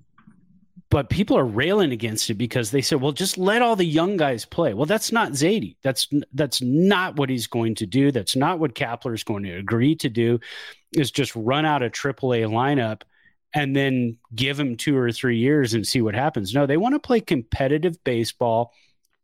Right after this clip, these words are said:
today. They wanna play it today. They wanna play it tomorrow. They don't wanna play it in three years. Um, so, so to see, uh, uh, example, Wilmer Flores,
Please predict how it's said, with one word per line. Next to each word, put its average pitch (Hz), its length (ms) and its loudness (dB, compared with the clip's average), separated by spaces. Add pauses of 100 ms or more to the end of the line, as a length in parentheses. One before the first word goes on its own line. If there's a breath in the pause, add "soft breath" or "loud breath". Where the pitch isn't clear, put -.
(120)
today. 120 600 -2
They 113 100 -4
wanna 120 220 -2
play 135 240 -2
it 139 80 -8
today. 151 400 2
They 208 80 4
wanna 139 200 2
play 127 240 0
it 117 100 -6
tomorrow. 107 460 -2
They 107 140 0
don't 127 140 2
wanna 160 240 4
play 147 300 0
it 135 60 -2
in 120 140 -4
three 123 300 0
years. 104 640 0 (500 loud breath)
Um, 113 440 0 (340)
so, 135 520 0 (140)
so - 200 0
to 127 140 -2
see, 185 300 0 (180)
uh, 123 80 -6 (100)
uh, 113 100 -10 (420)
example, 131 520 0 (120)
Wilmer 110 240 0
Flores, 165 580 2